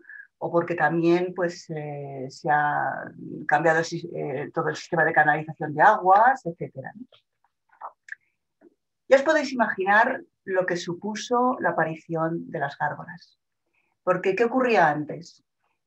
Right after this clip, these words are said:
Que el agua de la lluvia caía a los tejados y, bueno, pues caía por las cornisas y, digamos que por las esquinas generalmente, se arrastraba por los muros hasta el suelo. Todos sabemos lo que hace el agua, eh, deteriora.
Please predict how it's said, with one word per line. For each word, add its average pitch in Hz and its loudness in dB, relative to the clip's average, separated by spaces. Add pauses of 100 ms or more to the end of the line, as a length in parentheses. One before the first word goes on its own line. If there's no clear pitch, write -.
(120)
Que 190 0
el 190 6
agua 208 8
de 214 0
la 214 2
lluvia 247 0
caía 175 0
a 175 -2
los 185 -8
tejados 262 -2 (220)
y, 262 -8
bueno, 196 -4
pues 220 -12
caía 170 0
por 175 -6
las 165 -8
cornisas 262 -6 (180)
y, 170 -4
digamos 160 -2
que 190 -6
por 175 -2
las - -6
esquinas 180 -8
generalmente, 214 -2 (360)
se - 0
arrastraba 254 6
por 240 6
los 175 -6
muros 208 -4
hasta 160 -8
el 135 -8
suelo. - -10 (840)
Todos - 2
sabemos 175 2
lo 160 -2
que - 0
hace - -6
el 165 2
agua, 147 2 (580)
eh, 170 6
deteriora. 165 0